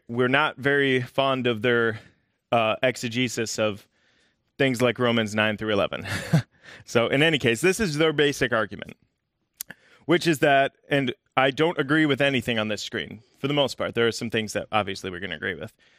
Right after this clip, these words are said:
But this is their argument. Israel is known in the Old Testament as the people of God. The church is known as the bride of Christ, and necessarily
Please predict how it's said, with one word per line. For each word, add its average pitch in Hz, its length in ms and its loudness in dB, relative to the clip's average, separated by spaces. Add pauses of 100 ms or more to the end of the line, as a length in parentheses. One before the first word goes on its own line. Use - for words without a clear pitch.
(240)
But 117 240 0
this 151 180 0
is 131 180 0
their 151 420 2
argument. 113 720 -4 (460)
Israel 196 480 2
is 165 140 0
known 135 340 2
in 131 120 -2
the 143 120 2
Old 143 180 0
Testament 113 640 -2 (120)
as 120 180 2
the - 80 -6
people 110 340 -4
of 104 100 -6
God. - 380 -8 (1120)
The 120 160 -2
church - 680 0 (380)
is 131 160 -2
known 135 200 2
as 135 100 -4
the 147 80 -4
bride 107 300 0
of 110 100 -10
Christ, - 560 -4 (640)
and 143 140 2
necessarily 170 720 0